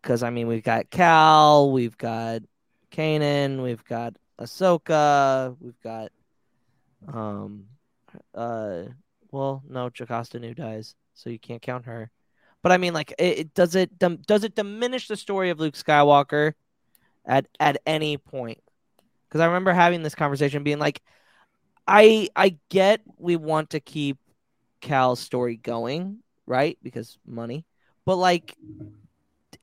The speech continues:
I, I, I kinda teeter the, the line of, I feel like if you have too many Jedi around, like, it kinda diminishes, like, Luke being the focal point. You know what I mean?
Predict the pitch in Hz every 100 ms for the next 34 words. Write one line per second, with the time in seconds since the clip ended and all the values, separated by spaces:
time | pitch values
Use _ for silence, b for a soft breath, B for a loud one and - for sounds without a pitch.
0 | _ - 151 180 180 180 175 175 170 170
1 | 127 165 160 - - 196 196 - 180 185
2 | 170 151 151 143 - 147 151 156 147 135
3 | _ _ _ _ _ _ 165 240 240 -
4 | - - 180 180 170 185 185 - 185 170
5 | 135 139 139 139 - 120 107 110 113 135
6 | 240 294 - _ _ _ _ _ - 143
7 | - 139 _ - - 165 170 151 143 147
8 | 143 143 123 120 117 - 143 147 139 -
9 | 147 135 127 - 123 110 - 113 104 -
10 | 156 165 135 110 110 151